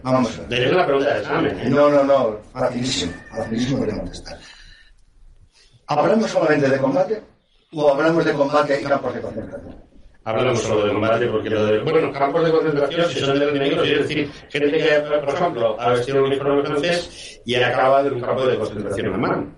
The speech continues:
Speaker 1: Claro, a eso me refiero.
Speaker 2: ¿A eso te refieres?
Speaker 1: A eso
Speaker 2: Pues
Speaker 1: me refiero.
Speaker 2: entonces todo.
Speaker 1: A eso me refiero. Pues vamos a ver, de los, eh,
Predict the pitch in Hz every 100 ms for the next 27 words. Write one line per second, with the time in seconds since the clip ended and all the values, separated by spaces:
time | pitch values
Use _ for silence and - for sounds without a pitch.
0 | - - 123 147 147 147 147 143 127 147
1 | - - _ _ 117 117 156 151 143 175
2 | 151 - 131 131 123 110 135 131 156 -
3 | 113 - - - - 113 110 90 82 82
4 | 85 - _ _ - _ - _ _ _
5 | - - - - - - - - - 131
6 | 131 165 165 139 131 120 104 123 143 143
7 | 143 143 139 - 135 135 135 127 127